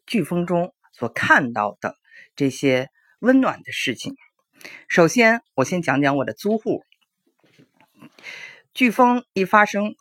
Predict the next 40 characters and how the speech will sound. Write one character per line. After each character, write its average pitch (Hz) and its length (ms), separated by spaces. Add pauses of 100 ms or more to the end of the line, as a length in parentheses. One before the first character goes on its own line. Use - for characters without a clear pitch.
(120)
他 175 200
就 165 160
开 175 160
着 147 100
他 156 160
的 147 100
卡 - 280
车 147 320 (640)
去 147 400
运 202 160
送 139 240
那 139 80
些 143 200
需 185 200
要 165 160
帮 220 280
助 240 180
的 98 100
人， - 80 (580)
把 139 120
他 147 120
们 160 160
送 160 240
到 131 280
救 175 120
济 160 160
站， 180 300 (460)
然 143 220
后 175 300 (520)
他 208 160
一 196 120
天 180 420 (220)
可 143 120
能 139 100
要 156 100
开 170 280
十 - 320
三 233 200
趟 170 260
车， 127 340